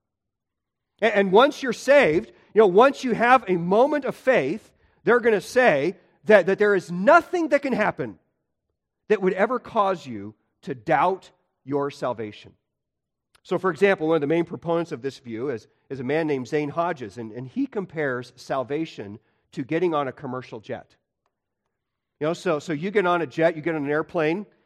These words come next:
like my family did this week, and, and they close that door, they seal up that door, and the plane gets in the air. And once the plane is in the air, it doesn't matter how much you hate that plane,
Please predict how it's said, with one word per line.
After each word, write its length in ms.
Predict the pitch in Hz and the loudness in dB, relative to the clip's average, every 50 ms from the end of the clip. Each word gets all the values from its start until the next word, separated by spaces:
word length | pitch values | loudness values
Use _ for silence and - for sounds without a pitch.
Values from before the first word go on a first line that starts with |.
| _ _ | _ _
like 160 | 147 151 147 | -2 -2 0
my 160 | 147 151 151 | 2 0 0
family 400 | 147 - 131 156 156 160 170 165 | 0 0 0 0 0 0 0 -2
did 180 | 143 165 165 151 | -2 -4 -4 -4
this 200 | 160 147 - - | -6 -10 -10 -6
week, 280 | 143 147 170 208 - | -2 -2 -2 -2 -4
and, 160 | 156 123 101 92 _ _ _ _ _ _ _ | -8 -10 -10 -12 _ _ _ _ _ _ _
and 140 | - 143 139 | -6 -4 0
they 140 | 156 180 185 | 0 0 0
close 540 | 180 - - - 190 196 208 226 233 220 156 | 0 -4 -8 -2 2 2 4 4 4 2 4
that 280 | 214 214 196 165 156 | 4 4 4 2 2
door, 240 | 180 190 208 226 214 | 2 4 4 4 4
they 120 | 185 165 | 2 0
seal 420 | 151 - - - - 214 226 247 240 | -4 -4 -6 -8 -6 -2 -2 0 2
up 160 | 214 208 208 - | 0 0 0 0
that 220 | 202 185 165 156 | -2 -2 0 0
door, 280 | 180 190 190 196 208 220 | 0 2 4 4 4 2
and 160 | 180 147 143 | 0 -4 -6
the 60 | 139 | -8
plane 340 | 127 - - 202 208 233 233 | -8 -4 -2 -2 -2 -2 -2
gets 240 | 190 214 196 - - | -4 -4 -6 -4 -6
in 120 | 202 196 | -4 -2
the 140 | 190 175 165 | -2 -2 0
air. 380 | 170 175 175 175 180 202 214 - _ _ _ _ _ _ _ | 0 0 0 0 0 -2 -4 -8 _ _ _ _ _ _ _
And 120 | 160 160 | -6 -2
once 220 | 156 180 202 196 - | 0 0 0 -2 -4
the 80 | 180 | -12
plane 300 | 143 - 196 208 220 240 | -10 -2 0 0 2 2
is 120 | 220 175 202 | 0 -4 -4
in 80 | 190 | -2
the 140 | 185 175 160 | 0 0 2
air, 180 | 170 190 208 208 | 2 0 0 2
it 200 | 180 214 214 180 | 0 -2 -2 0
doesn't 300 | 220 226 220 208 165 - | -2 -2 -2 -6 -8 -4
matter 440 | 185 185 185 196 214 233 233 220 | -2 0 2 2 2 2 0 -2
how 220 | - - 196 208 202 | -2 -2 -2 0 0
much 360 | 180 180 208 233 226 - - | 0 2 0 0 0 -4 -8
you 180 | 196 196 214 196 | -8 -8 -8 -8
hate 320 | 147 160 208 233 226 _ | -2 -2 -4 -4 -2 _
that 220 | 240 226 220 - | 0 0 0 -2
plane, 400 | _ - 220 214 214 240 254 254 | _ -2 0 0 0 -2 -4 -10